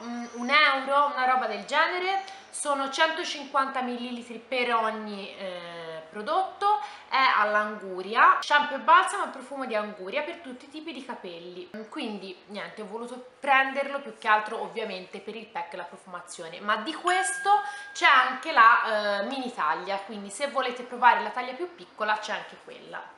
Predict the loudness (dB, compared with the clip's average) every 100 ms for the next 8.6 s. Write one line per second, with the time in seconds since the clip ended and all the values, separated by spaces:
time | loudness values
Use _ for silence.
0 | _ _ 2 2 0 -4 -4 -6 -4 -6
1 | -4 4 4 4 -2 0 0 0 -4 -8
2 | -8 -6 -6 -6 -8 -8 -8 -8 -6 0
3 | 2 2 -2 -10 -8 -4 2 2 2 -2
4 | -10 0 0 0 -2 2 2 2 -12 -18
5 | -16 -12 -6 -6 -8 -8 -2 0 0 -2
6 | 0 0 -2 -4 -6 -14 -18 -12 -2 0
7 | 0 0 0 4 6 6 6 4 2 -6
8 | -4 2 4 4 0